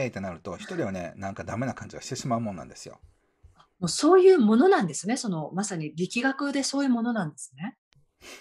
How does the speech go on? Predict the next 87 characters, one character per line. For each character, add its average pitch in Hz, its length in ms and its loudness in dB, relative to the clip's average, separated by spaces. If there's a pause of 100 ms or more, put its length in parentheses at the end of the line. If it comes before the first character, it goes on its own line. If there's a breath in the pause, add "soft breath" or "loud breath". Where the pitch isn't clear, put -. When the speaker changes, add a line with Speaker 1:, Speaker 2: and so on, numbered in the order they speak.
(140 loud breath)
Speaker 1:
そ - 260 0 (160)
う。 165 40 -4
だ 196 80 0
か 160 100 0
ら、 147 240 2 (920)
そ 143 140 -8
の、 123 140 -4
不 - 100 -14
思 175 60 -4
議 175 60 -6
な 180 120 0
ん 156 40 -2
で 113 100 -4
す - 80 -14
け 92 100 -8
ど、 135 260 0 (320 soft breath)
そ - 180 -10
の、 101 160 -4
本 254 220 -2
当 285 80 4
は 269 60 4
ね、 220 100 0
一 131 80 -4
緒 156 120 -4
に 147 100 -4
「イ - 20 -4
エ 170 80 0
イ 156 40 -2
イ - 40 -2
エ 143 40 2
イ」 - 40 -4
っ - 20 -8
て 117 80 -4
上 127 60 -2
が 139 80 -2
っ 131 40 -4
て 143 80 -6
い - 40 -14
け 110 80 -4
ば 95 80 -6
い 104 40 -2
い - 40 -2
ん - 20 -4
で 87 80 -8
す - 80 -12
け 101 80 -8
ど、 151 280 4 (220 soft breath)
Speaker 2:
う 202 40 -6
ん。 208 80 -4
Speaker 1:
な 208 80 0
ん 196 60 0
か - 100 -4
こ 90 220 -8
う、 - 20 -10
一 - 200 -4
人 165 100 0
が 87 120 -4
ね、 85 220 -10
「大 117 200 -4
丈 214 100 -6
夫、 196 60 -8
大 190 160 -4
丈 247 100 -2
夫」 175 120 -4
と - 160 -16
か - 80 -18
言 98 100 -12
わ 98 40 -8
れ 101 40 -8
る 95 40 -14
と - 80 -8
「い 120 40 -6
や、 131 120 -2
大 143 180 0
丈 156 100 -2
夫 135 60 -4
じ 110 60 -4
ゃ 110 40 -2
な - 100 2
い - 60 0
感 95 140 -6
じ 90 60 -12
が 80 80 -8
す - 120 -14
る」 82 80 -10
っ - 20 -18
て - 220 -16